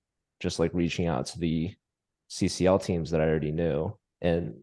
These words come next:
asking if any of them wanted to join this, this new program that we launched.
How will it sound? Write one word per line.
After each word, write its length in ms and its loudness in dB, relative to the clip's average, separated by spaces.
asking 400 0
if 140 -4
any 180 0
of 80 0
them 140 -2
wanted 260 -4
to 100 -6
join 300 -4
this, 280 -6
this 200 -6
new 120 -2
program 460 0
that 120 -2
we 100 0
launched. 480 -6